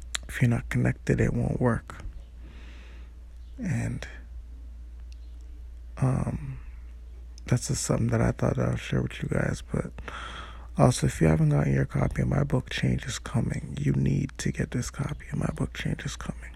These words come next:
It's a motivational, inspirational book based off my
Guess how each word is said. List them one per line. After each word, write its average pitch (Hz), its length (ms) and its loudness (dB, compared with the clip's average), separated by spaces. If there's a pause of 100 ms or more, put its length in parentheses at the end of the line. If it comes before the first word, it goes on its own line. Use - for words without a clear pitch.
(720)
It's - 120 -6
a 131 60 10
motivational, 131 840 6
inspirational - 880 0
book - 320 -8 (1500)
based - 360 4
off 127 240 2
my 127 500 4